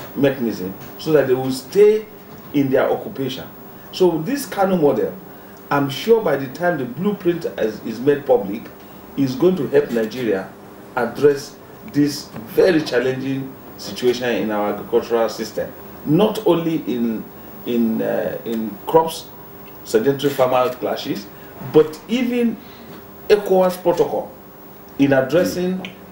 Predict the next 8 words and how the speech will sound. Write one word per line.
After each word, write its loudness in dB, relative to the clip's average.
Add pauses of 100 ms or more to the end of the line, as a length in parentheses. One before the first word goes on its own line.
these 0
transhumans 2
and -2
others 0 (340)
is 2
a 4
comprehensive 0
package. -4